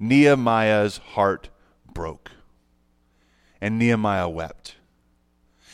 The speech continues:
And the question that I posed to us was, do we know what breaks the heart of God? And more importantly, do you and I partner with God in that and pair our priorities there? And do we, do we plant ourselves in that position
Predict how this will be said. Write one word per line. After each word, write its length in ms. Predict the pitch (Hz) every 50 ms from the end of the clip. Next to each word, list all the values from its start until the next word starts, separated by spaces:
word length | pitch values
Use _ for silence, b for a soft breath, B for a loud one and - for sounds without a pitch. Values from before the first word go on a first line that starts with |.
| b b
And 100 | 131 143
the 40 | -
question 360 | - 170 170 165 - 175 165
that 100 | 151 143
I 60 | 131
posed 560 | - - 151 147 151 156 147 127 - 92 -
to 120 | - 143 120
us 440 | 123 139 139 127 117 - - - b b b b b b b b b b b _ _ _ _ _ _ _ _ _ _ _ _ _ _ _ _ _
was, 160 | 120 127 127
do 140 | - 135 139
we 240 | 131 147 175 190 196
know 480 | 190 180 165 160 143 120 104 101 - - -
what 220 | - 113 113 107 110
breaks 400 | 127 135 135 123 - - - -
the 140 | - 117 110
heart 320 | - 113 113 107 107 -
of 140 | 107 90 -
God? 340 | 92 87 80 78 78 - - - - _ _ - - _ _ _ _ _ _ _ _ _ _ _ _ _ _ _ - B B B B B B
And 120 | - 127 135
more 140 | 147 151 151
importantly, 560 | 135 - - 170 185 156 156 143 131 123 b b b b b b b - - -
do 80 | -
you 240 | 143 139 151 185 214
and 100 | 220 196
I 240 | 190 196 170 156 147
partner 480 | - - - - 175 202 202 185 180 165
with 140 | 147 147 123
God 200 | 143 135 135 135
in 80 | 131
that 120 | 135 131 127
and 120 | 123 -
pair 220 | - - 190 202
our 160 | 190 175 175 165
priorities 580 | - 160 156 151 151 165 170 170 147 135 120
there? 140 | 107 127 127
And 100 | 123 123
do 60 | 135
we, 140 | 160 180 B B B B B B
do 100 | - -
we 100 | 202 202
plant 400 | - - - 190 196 208 220 214
ourselves 540 | 214 - - - - - 180 165 160 147 139
in 60 | 139
that 180 | 143 147 135 -
position 500 | 139 131 139 170 156 - 135 123 113